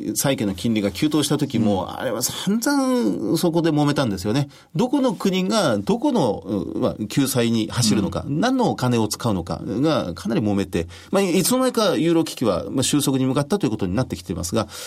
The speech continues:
Speaker 1: やっぱりその時の咎めというものが今ここに出てるんでしょうか。まあ、これはまたウクライナという別の要因も入ってるかもしれませんけどね。
Speaker 2: えっとね、ウクライナのことってのは本当来てほしくなかったリスクですよね。結局もう半年以上ですよね。で、本当の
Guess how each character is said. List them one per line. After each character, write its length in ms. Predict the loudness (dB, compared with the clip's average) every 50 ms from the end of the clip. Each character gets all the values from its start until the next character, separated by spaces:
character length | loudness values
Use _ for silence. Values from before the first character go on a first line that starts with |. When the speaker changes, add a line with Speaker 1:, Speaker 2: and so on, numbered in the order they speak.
| -14 -14 -16 -16 -18 -18 -14 -12
Speaker 1:
や 80 | -12
っ 40 | -10 -4
ぱ 80 | -2 0
り 500 | 2 2 2 0 -2 -4 -6 -4 -4 -2
そ 220 | -2 -2 0 2
の 140 | 2 2 2
時 260 | 2 0 0 2 2
の 160 | 2 2 0 0
咎 300 | -2 -2 0 0 2 2
め 100 | 0 0
と 100 | 0 0
い 80 | 0 0
う 60 | 0
も 120 | 0 0
の 80 | 2 2
が 280 | 2 2 0 0 -4 -8 -6
今 180 | -2 -2 -2 0
こ 80 | 0
こ 40 | -2
に 60 | -2
出 80 | 0 0
て 60 | -2
る 40 | -4
ん 20 |
で 60 | -4
し 40 | -6
ょ 20 | -10
う 40 |
か。 60 | -12 -6
ま 100 | -6 -4
あ、 20 |
こ 100 | 0 0
れ 60 | 0 0
は 20 |
ま 60 | 2
た 80 | 2 0
ウ 100 | 0 0
ク 140 | 2 2 2
ラ 80 | 2
イ 40 | 2
ナ 120 | 2 0
と 100 | -2 -2
い 20 | -2
う 20 |
別 200 | -2 -2 0 2
の 60 | 2
要 140 | 4 4 4
因 80 | 4 4
も 440 | 4 4 2 2 -2 -6 -6 -6 -6
入 140 | -2 -2 -2
っ 20 |
て 120 | -2 -2 -4
る 40 |
か 60 | -4 -6
も 60 | -8
し 40 | -8
れ 60 | -10
ま 60 | -10
せ 80 | -10 -8
ん 20 |
け 80 | -6 -2
ど 80 | 0
ね。 60 | 0
Speaker 2:
え 20 | 0
っ 40 | -2
と 120 | 0 0
ね、 180 | 2 2 2 2
ウ 160 | 2 0 0
ク 160 | 0 0 2
ラ 140 | 2 4 4
イ 60 | 4
ナ 100 | 4 4
の 140 | 4 2 2
こ 120 | 0 0
と 100 | 0 0
っ 60 | 0
て 140 | 0 0 0
の 100 | 2 2
は 120 | 2 2 2
本 180 | 2 2 0
当 120 | 0 -2 -4
来 100 | -2 -2
て 80 | -2
ほ 100 | -2 -2
し 80 | -2 -2
く 140 | -2 0 0
な 100 | 0 2
か 80 | 0
っ 80 | -2 -2
た 80 | 0
リ 100 | 0 0
ス 80 | 0 0
ク 100 | 0 0
で 80 | 0 0
す 100 | -2 -2
よ 100 | -2 -2
ね。 200 | 0 0 0 -2
結 160 | -2 -6 -8 -8
局 220 | -8 -2 0 2
も 100 | 2 2
う 40 | 2
半 240 | 2 2 2 2 2
年 200 | 0 0 2 2
以 60 | 4
上 160 | 4 2 2
で 80 | 0 -2
す 120 | -4 -4
よ 60 | -2
ね。 220 | -2 -2 -2 -2 -2
で、 260 | 2 2 2 2 2
本 240 | 0 0 0 0 0
当 120 | 2 2
の 160 | 2 2 0